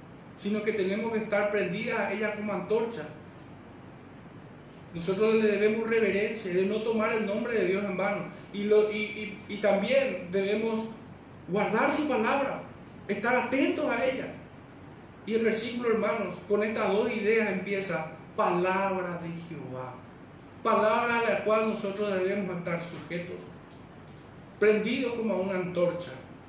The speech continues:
y el nombre de Dios, a quien debemos honrarle en todo tiempo.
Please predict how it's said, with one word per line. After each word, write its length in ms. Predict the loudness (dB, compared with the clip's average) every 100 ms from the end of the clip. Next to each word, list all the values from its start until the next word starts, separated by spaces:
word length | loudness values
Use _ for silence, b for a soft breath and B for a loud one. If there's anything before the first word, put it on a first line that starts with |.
| -20 -20 -18 -18 -18 -18 -12
y 140 | 2 4
el 160 | 4
nombre 440 | 4 2 2 2 2
de 140 | 2
Dios, 280 | 0 -2 -2 -6 -14 -16 -18 -18 -18 -18 -18 -18 -18 -18 -16 -6
a 100 | -4 0
quien 180 | 2 2
debemos 440 | 2 2 0 0
honrarle 440 | -2 0 0 0
en 140 | -2 0
todo 220 | 0 0 0
tiempo. 360 | 0 0 -2